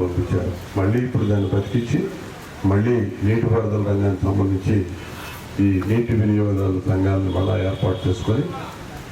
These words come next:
మళ్ళీ మీ కింద ఉన్నటువంటి కాలువలు బాగు చేసుకునే విధానంలో మీరే పర్యవేక్షణ చేసుకునే విధంగా ఈ కార్యక్రమాలు కూడా మనం పూర్తి చేసుకున్నాం. నీటి వినియోగదారుల సంఘాలు కానీ, డిస్ట్రిబ్యూటరీ కమిటీలు కానీ,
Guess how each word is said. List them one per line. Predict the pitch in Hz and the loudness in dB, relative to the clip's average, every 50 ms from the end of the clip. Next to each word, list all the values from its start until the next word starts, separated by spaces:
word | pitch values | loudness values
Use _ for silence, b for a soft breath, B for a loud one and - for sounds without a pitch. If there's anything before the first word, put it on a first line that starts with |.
| 104 | 0
మళ్ళీ | 104 110 117 107 104 104 | 2 2 2 2 2 2
మీ | 113 120 117 - | 2 2 2 2
కింద | 120 117 120 127 127 | 2 2 2 2 2
ఉన్నటువంటి | 127 - - 113 110 107 104 - 107 | 0 0 0 0 0 0 0 2 2
కాలువలు | 104 107 107 107 104 101 101 101 | 2 2 2 0 0 0 0 2
బాగు | 101 101 98 98 | 2 2 2 2
చేసుకునే | 98 98 - - 101 101 98 98 98 | 2 0 0 0 0 2 2 2 2
విధానంలో | 92 98 101 104 101 101 101 104 101 - - - B B B B B B B - - | 2 2 2 2 2 2 2 2 0 0 -2 -6 B B B B B B B -2 0
మీరే | 104 113 123 127 127 123 - 110 | 2 2 2 2 2 0 0 0
పర్యవేక్షణ | 107 110 110 110 107 104 - - 98 95 98 | 2 2 2 2 2 0 0 0 0 2 2
చేసుకునే | 98 98 - 98 95 95 95 95 | 2 0 0 0 2 2 2 2
విధంగా | 95 101 101 113 117 113 104 104 | 2 2 0 0 0 0 2 0
ఈ | 98 - 101 | 0 0 0
కార్యక్రమాలు | 101 98 101 - 90 95 95 92 92 98 | 0 0 0 0 0 0 2 2 2 2
కూడా | 98 95 95 | 0 0 0
మనం | 90 87 87 - 95 | -2 -2 -2 0 0
పూర్తి | 95 - - - | 0 0 0 -2
చేసుకున్నాం. | - - - - - - - - - - - - - - - - - - - - - - - - - - - | -2 -2 -2 -4 -6 -6 -8 -8 -10 -12 -14 -14 -16 -16 -16 -16 -16 -14 -14 -16 -16 -16 -16 -16 -10 -4 0
నీటి | 104 104 107 113 113 | 0 2 4 4 2
వినియోగదారుల | 110 113 113 110 110 107 110 107 107 104 - 113 | 4 4 2 2 2 2 0 0 0 0 0 0
సంఘాలు | 107 107 107 110 107 104 110 113 | 0 2 2 2 2 2 2 0
కానీ, | 117 127 139 - - - - - - - - - - - - - | 0 0 -2 -4 -4 -6 -8 -8 -8 -8 -8 -10 -10 -8 -4 -2
డిస్ట్రిబ్యూటరీ | 98 98 - - 120 113 110 113 110 - 110 104 | 0 0 2 2 2 4 4 2 2 2 0 0
కమిటీలు | 107 110 107 107 104 110 107 107 107 113 | 0 0 0 0 2 2 2 2 2 2
కానీ, | 113 120 135 | 0 0 -2